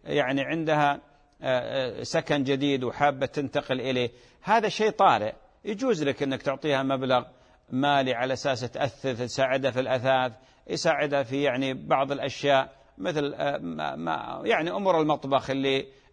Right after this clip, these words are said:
اللي تعتني فيها النساء مثلًا، هذا ما في بأس، ولا يلزمك إذا أعطيتيها تعطين الباقي. لكن إذا جت بنت ثانية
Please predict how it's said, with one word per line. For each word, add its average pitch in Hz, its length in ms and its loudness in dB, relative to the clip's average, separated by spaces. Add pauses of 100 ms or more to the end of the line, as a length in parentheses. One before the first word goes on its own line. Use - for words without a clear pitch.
اللي 147 140 -2
تعتني 143 480 0
فيها 131 280 0
النساء 135 480 2
مثلًا، 131 500 0 (320)
هذا 247 300 2
ما 277 160 2
في 180 160 2
بأس، 117 300 -2 (180)
ولا 220 340 4
يلزمك 196 360 0
إذا 165 180 0
أعطيتيها 151 720 2 (240)
تعطين 175 340 2
الباقي. 98 440 0
لكن 143 300 0
إذا 165 180 -2
جت 165 120 -10
بنت 175 220 -4
ثانية 147 480 0